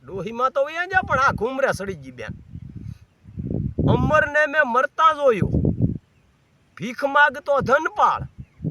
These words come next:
સાણા વીણતા લક્ષ્મી દેખી, એના કરતાં હું ખોટો છે ઠનઠનપાળ? વેલ પાસી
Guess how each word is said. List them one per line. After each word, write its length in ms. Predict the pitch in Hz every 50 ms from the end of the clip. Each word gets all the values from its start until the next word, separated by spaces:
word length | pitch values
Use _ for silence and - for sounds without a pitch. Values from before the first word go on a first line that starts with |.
| - - - - - - - - -
સાણા 420 | - - - 196 214 233 247 254 254
વીણતા 400 | 262 269 277 277 269 - 269 247
લક્ષ્મી 440 | 240 269 269 - - 285 302 320 294
દેખી, 440 | 240 233 233 180 - - 139 101 _ _ _ _ _ _ _ _ _ _ _ _ _ _ _ _ - -
એના 240 | 160 190 208 214 208
કરતાં 320 | 226 220 220 - 233 208
હું 220 | 165 226 285 370
ખોટો 400 | - - 254 262 220 - 269 262
છે 140 | 180 240 240
ઠનઠનપાળ? 640 | - - 220 220 - 190 190 185 175 - 170 170 175 - - - - - - - - _ _ _ _ - - - - - - - _ _ _ - - - - - - - - - - - - - - - - - - - - - - - - _ _ - - _ _ _ _ _ _ -
વેલ 260 | 139 208 285 349 349 -
પાસી 600 | - 262 285 349 - - - 466 415 226 151 -